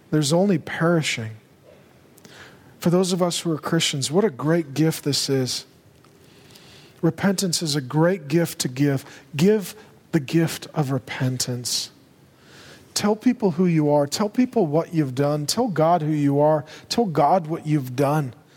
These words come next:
And for this to be of any help to you,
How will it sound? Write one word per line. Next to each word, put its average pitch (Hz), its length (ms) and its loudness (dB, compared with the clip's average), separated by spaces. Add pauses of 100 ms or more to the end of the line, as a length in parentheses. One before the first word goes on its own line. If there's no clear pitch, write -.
(960)
And 175 100 0
for 202 120 0
this 226 200 2
to - 80 -2
be 196 140 2
of 165 100 2
any 185 180 2
help 185 340 0
to 180 120 -2
you, 147 240 2